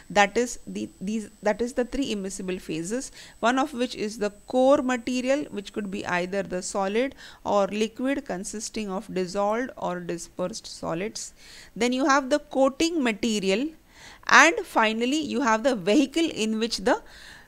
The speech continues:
microencapsulation takes place. Okay, so these are the three miscible, immiscible phases dis-, uh, written here again.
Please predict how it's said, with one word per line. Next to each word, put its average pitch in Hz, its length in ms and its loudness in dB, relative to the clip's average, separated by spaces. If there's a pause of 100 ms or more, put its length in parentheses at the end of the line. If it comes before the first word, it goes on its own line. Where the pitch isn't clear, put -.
(300)
microencapsulation 220 1200 0 (300)
takes - 320 -4
place. - 580 -14
Okay, 302 160 -8
so 285 140 -6
these 240 240 -2
are 240 100 6
the 240 240 0 (140)
three 220 200 -4
miscible, 196 520 -6
immiscible 190 560 -6
phases 170 500 -6 (180)
dis-, 175 260 -8
uh, 170 180 -4
written 175 260 -8
here 196 260 -6 (220)
again. 175 320 -4